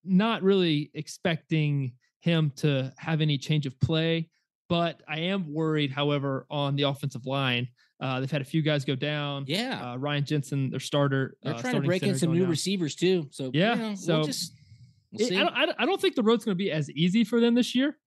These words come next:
Speaker 1: Uh, and it, it, you know, it might, might
Speaker 2: I would agree.
Speaker 1: test, uh, yeah, it might test his, his age, uh, and just see, you know, how much he wants to put into it. But I think
Speaker 2: Yeah.
Speaker 1: when he's in, he, he's in, uh, you know, hundred ten percent. So
Speaker 2: No doubt. Yeah, done it all, seen it all. You know what he hasn't seen though?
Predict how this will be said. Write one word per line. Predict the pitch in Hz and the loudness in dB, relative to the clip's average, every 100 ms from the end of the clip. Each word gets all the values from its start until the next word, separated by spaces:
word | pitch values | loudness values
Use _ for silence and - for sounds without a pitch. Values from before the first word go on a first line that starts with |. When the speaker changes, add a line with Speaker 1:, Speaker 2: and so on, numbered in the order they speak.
| - | -6
Speaker 1:
Uh, | 151 151 147 | -2 0 0
and | 147 147 | -2 0
it, | 160 160 | 0 -2
it, | - | 0
you | 165 165 | 2 2
know, | 196 | 2
it | 170 139 | 0 0
might, | 180 185 - | 0 -2 -2
might | 175 190 | -2 0
Speaker 2:
I | |
would | 254 | 0
agree. | 180 202 | 0 -2
Speaker 1:
test, | 143 - | -2 -4
uh, | 185 165 - | -2 -2 -2
yeah, | 175 196 | -2 0
it | 135 | 0
might | 170 165 | -2 -2
test | 185 180 | -4 -2
his, | 175 160 - | -2 -2 -2
his | 156 147 | -2 2
age, | 147 196 277 - - _ _ _ _ - | 4 4 2 0 -14 _ _ _ _ -4
uh, | 151 151 151 - | 0 0 0 -2
and | 139 | -4
just | 147 | -4
see, | - 180 - | 0 0 0
you | 147 | 0
know, | 156 165 - | 0 0 -2
how | 156 | 0
much | 160 - - | 0 0 -6
he | - | -2
wants | 151 - - | -2 -2 -6
to | |
put | 156 160 | -2 0
into | 185 170 - | 0 -2 -10
it. | - | -6
But | 151 | -4
I | 170 | -2
think | 127 - | 0 0
Speaker 2:
Yeah. | |
Speaker 1:
when | 147 | 2
he's | 156 147 | 2 2
in, | 143 139 131 | 0 0 0
he, | 139 | -2
he's | - 131 127 | 0 0 2
in, | 127 127 - - - _ | 2 0 -2 -12 -20 _
uh, | - 123 113 - | -4 -4 -4 -8
you | - 123 | -6 -4
know, | |
hundred | 117 117 110 | -2 -2 -2
ten | 123 | -2
percent. | 117 - 135 120 - | -4 -2 -2 -2 -6
So | - - - _ - | -10 -10 -14 _ -8
Speaker 2:
No | 120 | -6
doubt. | 110 107 101 | -4 -6 -6
Yeah, | 127 135 | -4 -4
done | 120 135 147 | 0 0 2
it | |
all, | 143 143 143 | 2 0 -2
seen | - - 120 | -4 -4 -2
it | 110 | -2
all. | 98 | -2
You | 117 | 0
know | 156 | 2
what | 143 | 2
he | |
hasn't | 120 117 123 | 0 -2 -2
seen | 123 139 135 | 0 2 2
though? | 139 | 0